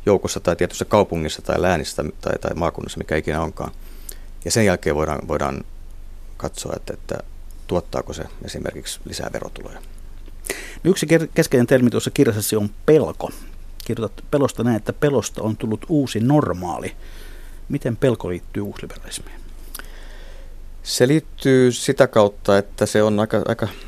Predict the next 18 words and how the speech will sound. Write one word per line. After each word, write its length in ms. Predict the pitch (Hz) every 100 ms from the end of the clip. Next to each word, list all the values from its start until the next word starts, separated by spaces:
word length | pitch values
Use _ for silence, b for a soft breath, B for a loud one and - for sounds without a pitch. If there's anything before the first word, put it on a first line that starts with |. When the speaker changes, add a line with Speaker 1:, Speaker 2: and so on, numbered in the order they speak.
| B
Speaker 1:
se 100 | -
on 40 |
aika 140 | 123 120
hyvä, 300 | 127 127 92 - -
hyvä 180 | 123 101
tämmönen 500 | 95 82 82 80 76 - B B B - B B B B - - -
käyttökelpoinen 840 | - 117 - - 78 73 69 71 69
väline. 300 | 73 76 - B B
Sanotaanko, 340 | - - -
että 220 | - -
pel-, 120 | 98 - -
pelotellaan, 540 | 110 101 87 80 76
että, 240 | 67 - 78
että 180 | -
jos 180 | 90 92
nyt 200 | 98 -
emme 220 | 90 85
säästä, 460 | 76 98 87 - -